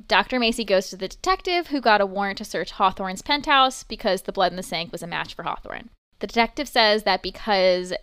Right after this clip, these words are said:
Doctor Macy knows Hawthorne, him being involved is a conflict of interest. Doctor Macy says the detective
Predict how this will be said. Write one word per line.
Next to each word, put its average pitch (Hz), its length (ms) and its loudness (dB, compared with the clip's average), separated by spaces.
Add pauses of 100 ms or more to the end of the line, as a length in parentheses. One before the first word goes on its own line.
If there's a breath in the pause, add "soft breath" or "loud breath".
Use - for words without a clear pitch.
(240)
Doctor 185 340 0
Macy 185 480 -6
knows 294 320 0
Hawthorne, 226 540 4
him 262 260 -2
being 311 160 -4
involved 190 580 4
is 262 160 0
a 269 140 4
conflict - 540 -4
of - 80 -8
interest. - 640 -12 (500 soft breath)
Doctor 214 300 4
Macy 208 260 -2
says 190 300 2
the 202 100 -6
detective 202 500 -4